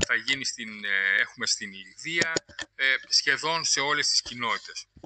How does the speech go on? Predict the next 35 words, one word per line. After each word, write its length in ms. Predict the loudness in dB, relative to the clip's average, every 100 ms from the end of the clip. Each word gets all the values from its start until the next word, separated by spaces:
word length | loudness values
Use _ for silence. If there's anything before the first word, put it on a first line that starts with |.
| -20 -8
Όπως 300 | -6 0 0
επίσης 480 | 0 0 2 2 2
περιμένουμε 560 | 2 2 2 0 0 -2
και 120 | -4
την 220 | -8 0
έγκριση 400 | 2 2 0 2
από 100 | 0
το 80 | -2
Πράσινο 500 | 2 4 2 -2 -4
Ταμείο 520 | -4 -4 -2 -2 -4 -8 -20 -20 -16 0
παιδικές, 680 | 2 2 0 4 6 4 4
παιδικών 480 | 2 2 -4 -4 -2
χαρών, 540 | 0 2 2 0 -2 _ _ _
οι 60 | -12
οποίες 480 | -12 -2 0 0 -2
θα 160 | 0
γίνουν 400 | 0 0 -4 0
στα 300 | -2 2 2
υπόλοιπα 540 | 2 2 0 2 4 2
δημοτικά 500 | 0 -10 -2 2 2
διαμερίσματα, 800 | 2 0 -2 -2 -4 0 0 -2 -20 _
που 120 | -10 0
δεν 180 | 2
έχουν 240 | 2 0 -6
γίνει 300 | -6 -6 -6
παιδικές 440 | -6 -4 0 0 2
χαρές, 380 | 2 4 2 -4
ούτως 220 | -2 0
ώστε 360 | 0 -2 -2 -4 -10 -10 -10
να 420 | -6 2 4 4 4
τελειώσουμε 680 | 2 2 -2 2 0 0 -4
πλέον 400 | 2 2 2 -4
από 140 | -6
τις 180 | -10 -8
το-, 200 | -8